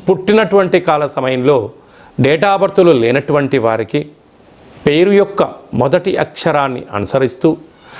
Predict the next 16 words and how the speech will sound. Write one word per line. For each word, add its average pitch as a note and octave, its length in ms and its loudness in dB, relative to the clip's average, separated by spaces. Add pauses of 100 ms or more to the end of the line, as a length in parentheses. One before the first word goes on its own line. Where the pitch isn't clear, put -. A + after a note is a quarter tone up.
(320)
రాశిని F3+ 420 0 (120)
తెలియచేస్తూ, D#3 680 0 (680)
గ్రహ E3+ 180 0 (140)
సంచార F#3+ 300 0 (120)
స్థితిని D#3+ 340 -2 (480)
తెలియచేస్తూ, C#3 680 2 (840)
భూత, F#3+ 260 2 (580)
భవిష్యత్, D#3+ 400 0 (380)
వర్తమానాన్ని E3 800 0 (840)
గవ్వల F#3+ 320 2 (160)
ద్వారా B2 240 0 (120)
అనగా E3 240 0 (200)
రమణ F#3 260 0 (140)
శాస్త్రం F3 500 -2 (140)
ద్వారా A2+ 400 2 (1000)
కాళభైరవ E3+ 760 2